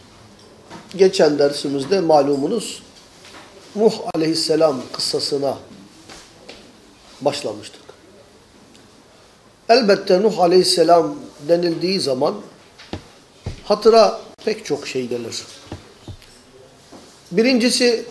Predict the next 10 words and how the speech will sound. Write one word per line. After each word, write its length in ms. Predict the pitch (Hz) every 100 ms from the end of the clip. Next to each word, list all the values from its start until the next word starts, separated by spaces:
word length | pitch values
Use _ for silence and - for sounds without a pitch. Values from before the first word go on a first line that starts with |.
| - - _ _ 247
Nuh 200 | 247 196
aleyhisselam 680 | 202 202 190 180 180 185 160
Cenab-ı 360 | 180 190 165
Allah'ın 520 | 156 151 147 170 196 175 - - - - - -
yeryüzüne 680 | 156 175 165 147 143 156 156
gönderdiği 840 | 151 143 139 139 127 135 156 - - - - - - - - - - -
ilk 240 | 233 196 -
şeriat 560 | - 170 170 175 175
sahibi 560 | - 156 - 151 143 135
Resul'dür. 680 | 127 - 139 - - -